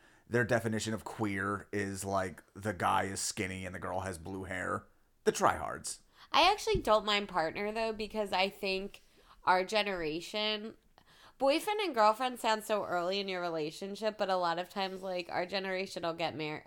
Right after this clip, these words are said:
Speaker 2: like, they'll be together for years but not get married, not plan on getting married, and it's like, is that still really your boyfriend? I don't know.
Speaker 1: Mm.
Speaker 2: So I don't mind it.
Speaker 1: Eh,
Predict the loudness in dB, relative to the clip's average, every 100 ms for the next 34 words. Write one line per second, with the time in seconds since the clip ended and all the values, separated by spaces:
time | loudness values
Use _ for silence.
0 | -4 -2 -2 -2 -2 0 -2 0 -2 -2
1 | -6 -6 -2 -2 -2 -4 -4 -4 -4 -6
2 | -4 -4 -4 -4 -6 -8 -10 -10 -8 -6
3 | -6 -6 -6 -6 -4 -6 -8 -8 -10 -8
4 | -4 -6 -6 -10 -8 -8 -6 -6 -8 -8
5 | -8 -6 -6 -4 -4 -4 -6 -8 -10 -10
6 | -10 -10 -8 -10 -12 _ _ 0 6 8
7 | 6 2 -4 -6 -6 -2 -2 -4 -10 _
8 | -20 _ _ -6 -6